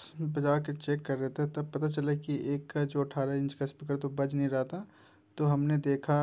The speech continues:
तो पता चला कि उसका लीड काफ़ी तरह, पूरी तरह से जल चुका है। अब, अ, देख सकते हैं किस प्रकार जल चुका है, काफ़ी ख़तरनाक, पूरा जल के काला हो चुका है। और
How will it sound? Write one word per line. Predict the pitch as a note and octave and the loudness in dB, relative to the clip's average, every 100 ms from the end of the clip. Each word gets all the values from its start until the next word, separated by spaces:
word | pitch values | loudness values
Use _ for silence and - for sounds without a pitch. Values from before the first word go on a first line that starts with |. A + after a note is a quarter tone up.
| C#3+ | 2
तो | D3 C#3 | -2 -4
पता | C3+ C#3+ | -2 -2
चला | C#3 C#3 | 0 -2
कि | C#3 | 0
उसका | C#3+ - | -2 -2
लीड | C#3+ C#3 D3 | -2 0 -2
काफ़ी | - C3 B2+ D3 | 0 -2 -2 -4
तरह, | C#3 D3 | -4 -6
पूरी | D3+ D3 D#3+ | -2 0 0
तरह | D#3 C#3 C3+ | 0 0 0
से | D3 F3+ - _ _ - - - | -2 -4 -10 _ _ -20 -14 -4
जल | D3 C#3+ | 0 2
चुका | C#3 C#3 C3+ B2+ | 2 -2 0 0
है। | B2+ - _ _ _ _ _ | -2 -10 _ _ _ _ _
अब, | D3 D3+ D3+ D3+ | -2 0 0 0
अ, | D#3 D3+ D3 - - - _ _ - | 2 4 2 -2 -20 -20 _ _ -8
देख | D#3 D#3 | 0 0
सकते | D#3 D3 D#3+ | 0 -2 -4
हैं | D#3 | -4
किस | D3+ D3 | -4 -4
प्रकार | D#3 C#3+ | -2 -2
जल | C#3 C#3 | 0 0
चुका | C#3+ C#3+ D3+ | -2 -4 -2
है, | D#3 F3 - | -2 -4 -8
काफ़ी | C#3 C#3+ D3+ | -8 -6 -8
ख़तरनाक, | D3+ - C#3 C#3 D#3+ E3 _ - - _ _ - | -6 -4 0 0 -2 -6 _ -20 -20 _ _ 0
पूरा | D3 | 2
जल | C#3+ C#3+ | 2 0
के | C#3 C#3+ | 0 -4
काला | C#3 C#3 C3+ | -2 0 0
हो | C#3+ | 0
चुका | C#3+ C#3+ D3 D#3 | -2 -4 -2 -2
है। | G3 - _ _ _ _ _ - _ - _ _ _ | -2 -10 _ _ _ _ _ -20 _ -20 _ _ _
और | D#3+ D3 C#3+ C#3+ C#3 C#3 C3 | -4 -2 0 0 0 0 -2